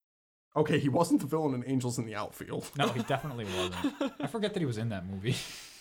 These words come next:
Speaker 1: Yeah, I kind of, like, looked at it. I was like, "Oh, fuck, he's in that."
Speaker 2: He
Speaker 1: Yeah,
Speaker 2: is.
Speaker 1: I'm
Speaker 2: He's
Speaker 1: gonna,
Speaker 2: an outfielder,
Speaker 1: I'm gonna
Speaker 2: yeah.
Speaker 1: look at Texas Chainsaw Massacre and see if he played a villain.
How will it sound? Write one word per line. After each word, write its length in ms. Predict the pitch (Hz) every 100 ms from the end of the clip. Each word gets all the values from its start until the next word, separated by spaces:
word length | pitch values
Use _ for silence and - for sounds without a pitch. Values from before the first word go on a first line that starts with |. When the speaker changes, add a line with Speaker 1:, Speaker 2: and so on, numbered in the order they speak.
| - -
Speaker 1:
Yeah, 160 | 156 147
I 60 |
kind 240 | 147 156 151
of, 80 | 143
like, 200 | 139 135
looked 160 | 135
at 20 |
it. 40 | 131
I 20 |
was 100 | 131
like, 100 | 170
"Oh, 160 | 220 170
fuck, 320 | - 220 -
he's 180 | 175 175
in 120 | 190
that." 300 | 135 110 104 - _ _
Speaker 2:
He 80 | 143
Speaker 1:
Yeah, 220 | 233 233
Speaker 2:
is. 40 | 202
Speaker 1:
I'm 60 | 240
Speaker 2:
He's 80 | 294
Speaker 1:
gonna, 120 | -
Speaker 2:
an 40 |
outfielder, 480 | - - 120 107 107
Speaker 1:
I'm 80 | 254
gonna 120 | 311 285
Speaker 2:
yeah. 80 |
Speaker 1:
look 120 | 269 254
at 220 | 214 -
Texas 320 | 214 170 165
Chainsaw 320 | 190 160 151
Massacre 320 | 143 131 -
and 80 | 139
see 120 | 139
if 80 | 135
he 100 | -
played 220 | 139 135
a 40 | 120
villain. 360 | 123 107 95